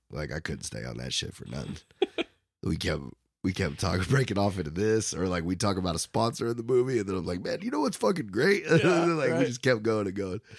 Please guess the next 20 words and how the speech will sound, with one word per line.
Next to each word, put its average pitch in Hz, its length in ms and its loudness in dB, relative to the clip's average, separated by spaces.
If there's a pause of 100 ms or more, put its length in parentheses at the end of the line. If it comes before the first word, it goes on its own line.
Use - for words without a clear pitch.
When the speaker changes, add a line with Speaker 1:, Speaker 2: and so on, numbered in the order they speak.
(560)
Speaker 1:
But 127 120 4
I 135 100 6
will 120 140 6
try 95 140 -2
to 82 60 -4
stay 82 160 -4
more 64 180 -10
focused - 420 -12 (140)
on 147 240 -6
the - 60 -10
topic - 500 -10
at - 140 -14
hand. 64 340 -12 (180)
Um, 71 520 -2 (1400)
he - 100 -4
falls 107 280 2
in 104 100 4
love 98 200 2
with 90 140 2
her, 87 220 0